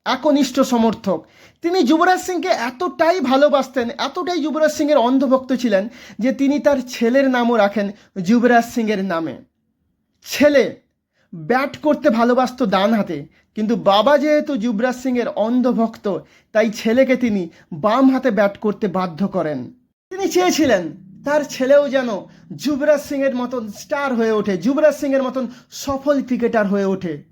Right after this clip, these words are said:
ছেলে বাবার স্বপ্নকে ব্যর্থ হতে দেয়নি। আজ টি টোয়েন্টি ওয়ার্ল্ড কাপে সারা বিশ্ব দেখল এক নতুন স্টারকে, এক নতুন ইতিহাস, এক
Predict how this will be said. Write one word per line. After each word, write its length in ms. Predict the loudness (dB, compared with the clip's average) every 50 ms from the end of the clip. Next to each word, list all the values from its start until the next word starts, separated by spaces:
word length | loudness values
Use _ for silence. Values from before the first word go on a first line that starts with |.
| _ _ _ _ _ _ _ _ _ _ _ -8
ছেলে 300 | -6 -4 0 0 0 0
বাবার 440 | 0 -2 0 0 2 2 0 0
স্বপ্নকে 640 | -2 -4 -4 -4 -4 -2 -2 -4 -6 -4 -4 -6 -6
ব্যর্থ 480 | -4 -4 -4 -4 -4 -4 -6 -4 -2
হতে 240 | -2 0 0 -2 0
দেয়নি। 520 | 0 0 0 0 -2 -2 -6 -6 -8 -10 -16 -20 -20 -20 -20 -20 -20 -20 -20 -20 -20 -20 -16 -6 -2
আজ 380 | 0 0 0 0 -2 -6 -12 -16 -20 -20 -20 -20 -20 -20 -10 -6
টি 120 | -4 -4
টোয়েন্টি 280 | 0 2 2 2 4 2
ওয়ার্ল্ড 400 | 2 4 4 4 4 2 2 0
কাপে 220 | -4 -4 -4 -4
সারা 280 | -6 -6 -6 -4 -4 -4
বিশ্ব 360 | -4 -6 -8 -8 -8 -8 -6
দেখল 400 | -4 -6 -6 -6 -4 -4 -4 -6 -8 -12 _ _ _ _ -4
এক 140 | -2 0 2 2
নতুন 460 | 2 4 2 2 2 2 2 2 2
স্টারকে, 640 | 0 -2 0 0 0 0 0 -2 -4 -6 -6 -8 -10 -18 _ _ _ _ _ _ _ _
এক 100 | -12 -10 -6
নতুন 440 | -2 -2 -2 0 0 0 0 0 0 -2
ইতিহাস, 600 | -2 -2 0 2 2 2 2 2 -2 -4 -6 -10 -16 _ -16 -4
এক 160 | -2 0 2